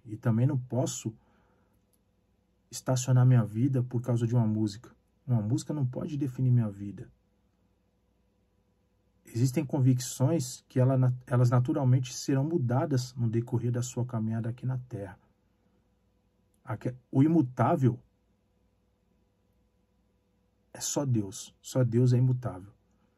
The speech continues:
Então, todo ser humano tá em processo constante de evolução. Prefiro ser uma metamorfose ambulante do que ter a velha opinião formada sobre tudo, né? Como disse até o Raul Seixas.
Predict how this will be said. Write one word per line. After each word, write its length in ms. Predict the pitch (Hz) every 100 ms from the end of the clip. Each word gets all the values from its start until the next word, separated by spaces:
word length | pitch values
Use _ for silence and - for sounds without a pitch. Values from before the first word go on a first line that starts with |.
| _ _ -
Então, 240 | 107 113
todo 200 | 117 135
ser 220 | - 135
humano 260 | 117 117 131
tá 160 | 127 123
em 80 |
processo 520 | 123 127 123 123 123 -
constante 520 | 135 123 117 123 123
de 60 |
evolução. 680 | 120 120 127 127 - 104 104 - _ _ _ _ _ _
Prefiro 400 | 120 120 139 139
ser 160 | 127 135
uma 60 |
metamorfose 720 | 135 127 127 127 123 127 123
ambulante 520 | 135 127 110 117 135 127
do 140 | 123
que 300 | 123 127 131 123 _ _ _ _ _ _ _ _
ter 160 | 123
a 80 | 117
velha 260 | 104 117 127
opinião 420 | 127 127 117 120
formada 440 | - 123 113 120
sobre 320 | 123 - 127 127
tudo, 360 | - 110 104 - _ _ _
né? 200 | - - _ _ _ _ _ _ _ _ _ _ _ _
Como 260 | - 117 110
disse 240 | 104 -
até 160 | 117 123
o 60 | 113
Raul 160 | 120
Seixas. 580 | 123 - 110 - 127 -